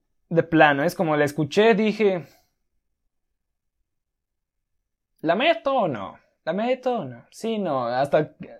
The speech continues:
hasta vamos a hacer Team Marie Doping, güey. No, no voy a comentar nada, vientos. Simplemente decir,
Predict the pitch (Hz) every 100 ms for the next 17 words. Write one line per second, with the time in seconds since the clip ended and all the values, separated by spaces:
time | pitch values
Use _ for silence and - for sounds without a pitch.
0 | _ - - - 185 226 233 208 185 165
1 | 160 214 196 175 165 160 151 135 120 110
2 | - _ 208 269 269 269 269 214 160 147
3 | 123 98 - - 143 135 113 69 - -
4 | - - - _ _ _ - 294 302 294
5 | 294 269 202 294 302 -